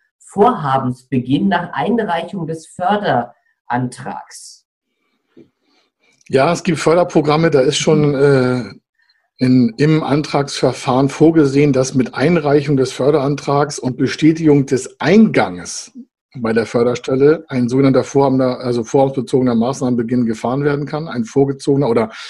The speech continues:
Speaker 2: ein begonnener Maßnahmenbeginn vor Zuschussförderung.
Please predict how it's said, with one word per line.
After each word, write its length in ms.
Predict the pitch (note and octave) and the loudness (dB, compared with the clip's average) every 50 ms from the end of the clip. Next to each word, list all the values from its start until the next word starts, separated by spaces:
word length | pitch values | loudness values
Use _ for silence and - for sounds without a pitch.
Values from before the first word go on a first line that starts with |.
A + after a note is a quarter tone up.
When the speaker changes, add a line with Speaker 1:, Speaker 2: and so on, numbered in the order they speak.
| - - - - _ | -18 -20 -20 -20 _
Speaker 2:
ein 160 | - A2+ A#2+ A2+ | -6 -4 -2 -2
begonnener 420 | A#2+ A2 - - A#2+ C#3 C#3 B2+ | -2 -2 0 2 2 2 4 2
Maßnahmenbeginn 720 | A#2+ A2+ A2+ B2+ C#3+ C#3+ D#3+ C#3+ C3+ B2 A2+ A#2 B2+ B2 | 2 2 0 0 -2 -2 -2 0 0 0 0 0 -2 -2
vor 240 | - - - B2+ A2+ | -2 -2 -4 -4 -4
Zuschussförderung. 800 | - D3 D3+ D3 - D3+ - - D3+ D3+ D3 D3+ D3 D3 D#3+ | -4 -4 -4 -4 -4 -6 -4 -2 0 2 2 2 0 0 -4